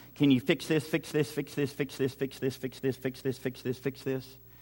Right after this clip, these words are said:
Do this, do this, do this, heal this, heal this." Maybe some of y'all have,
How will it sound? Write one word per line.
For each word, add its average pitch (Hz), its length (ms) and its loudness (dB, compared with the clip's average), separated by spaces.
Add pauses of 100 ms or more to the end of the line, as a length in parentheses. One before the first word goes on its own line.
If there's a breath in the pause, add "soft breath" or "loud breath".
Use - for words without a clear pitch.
(240 soft breath)
Do 143 160 10
this, 139 240 6
do 135 220 6
this, 127 180 4
do 139 220 4
this, 131 180 4
heal 147 220 4
this, 131 200 4
heal 135 200 4
this." 131 260 2
Maybe 165 220 6
some 165 220 4
of 143 140 8
y'all 147 380 12 (240 loud breath)
have, 135 180 0